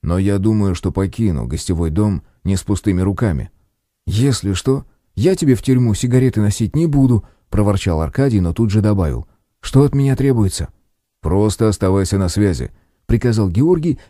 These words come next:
и тут же прервал разговор, метнувшись за угол дома. Пришлось резко менять планы,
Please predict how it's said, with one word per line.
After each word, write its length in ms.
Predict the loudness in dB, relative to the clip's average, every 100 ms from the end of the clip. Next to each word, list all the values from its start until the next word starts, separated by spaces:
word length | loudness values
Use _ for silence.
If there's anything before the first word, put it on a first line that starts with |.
| -2
и 100 | -2
тут 280 | -2 -4 -4
же 120 | -2
прервал 420 | 0 2 2 0
разговор, 460 | -2 0 2 2 2
метнувшись 680 | 0 2 0 0 -2 -4
за 160 | 0 0
угол 260 | 2 0 0
дома. 320 | -2 -2 -8 _ _ _
Пришлось 380 | -6 -2 -2 0
резко 360 | 2 2 0 -4
менять 280 | -4 -6 -4
планы, 340 | -2 -2